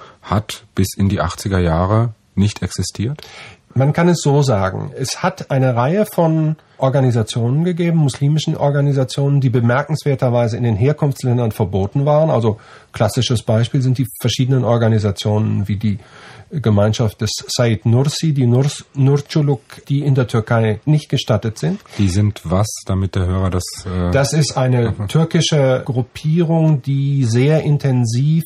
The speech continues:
Speaker 2: die Pflege des Koran, und zwar in der arabischen Sprache, fordert und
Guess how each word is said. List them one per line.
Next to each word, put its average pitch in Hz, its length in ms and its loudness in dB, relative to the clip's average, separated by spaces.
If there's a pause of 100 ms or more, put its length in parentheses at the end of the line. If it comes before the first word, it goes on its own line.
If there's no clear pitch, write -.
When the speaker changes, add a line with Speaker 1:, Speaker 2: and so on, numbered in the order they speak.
(460)
Speaker 2:
die 139 160 -2
Pflege 139 400 0
des 123 180 -2
Koran, 127 840 0
und 135 120 0
zwar 127 220 0
in 127 80 0
der 123 120 0
arabischen 117 460 0
Sprache, 101 600 -2 (220)
fordert 127 560 0 (420)
und 139 380 2